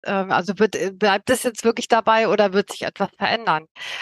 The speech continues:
Und uns ging es darum, und auch natürlich, äh, den Wissenschaftlern genauso, ähm, sind diese sechzehn Motive wirklich trennscharf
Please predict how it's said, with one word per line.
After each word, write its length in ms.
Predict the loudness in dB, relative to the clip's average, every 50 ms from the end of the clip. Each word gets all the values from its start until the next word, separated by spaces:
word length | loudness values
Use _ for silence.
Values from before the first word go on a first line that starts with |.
| -12 -8
Und 260 | _ -4 -4 -2 2
uns 240 | 0 0 0 0 0
ging 180 | 0 2 2 2
es 140 | 0 2 4
darum, 500 | 2 2 4 4 4 4 4 2 -4 -4
und 160 | -4 -2 2
auch 160 | 0 0 0 -2 _
natürlich, 800 | -14 -6 -2 -2 -2 2 2 2 2 2 0 -2 -10 -12 -12 _
äh, 380 | -6 -4 -2 -2 -2 -2 -2
den 260 | -2 -2 -2 -2 0
Wissenschaftlern 720 | 0 0 0 0 -6 -2 0 0 0 0 0 -2 -2 0
genauso, 640 | -2 -4 -2 2 2 2 2 2 2 0 0 0 0 -2 -6 -10 -10 -10 -8 -10 -10 -8 _
ähm, 380 | 2 4 4 4 4 0 -6 -16 _ -20 -20 _ -10
sind 380 | 0 2 2 2 2 -2 -6 _
diese 380 | -2 -2 -2 -2 -2 -4 -4 4
sechzehn 1000 | 4 4 4 4 0 -12 _ -16 -8 0 2 4 4 4 2 0 -2 -6 -8 -10 _ _ _ _ _
Motive 760 | -8 -4 -4 -4 -2 -2 -4 -2 2 2 4 6 4 4 4
wirklich 380 | 4 2 2 2 -2 -6 -6 -6
trennscharf 600 | _ -4 -2 -2 -2 0 -2 -2 2 2 2 2